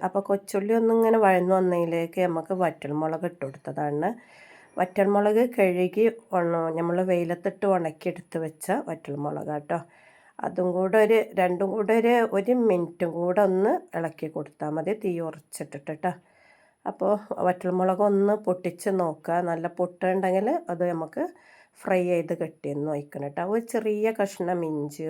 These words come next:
ഒരു നെല്ലിക്ക വലുപ്പത്തിൽ പുളി കുരു കളഞ്ഞത്, പിന്നെ തേങ്ങ, ഒരു വലിയ തേങ്ങയാണെങ്കിൽ ഒരു മുറി, ചെറിയ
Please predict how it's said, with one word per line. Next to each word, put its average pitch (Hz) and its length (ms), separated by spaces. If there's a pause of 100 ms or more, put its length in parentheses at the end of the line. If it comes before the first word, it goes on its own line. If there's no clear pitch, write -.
(120)
ഒരു 180 220
നെല്ലിക്ക 165 580
വലുപ്പത്തിൽ 170 560 (140)
പുളി 156 380
കുരു 156 220
കളഞ്ഞത്, 147 540 (720)
പിന്നെ 202 300 (160)
തേങ്ങ, 185 360 (100)
ഒരു 202 180
വലിയ 185 340 (140)
തേങ്ങയാണെങ്കിൽ 175 800
ഒരു 175 200
മുറി, 160 260 (140)
ചെറിയ 180 380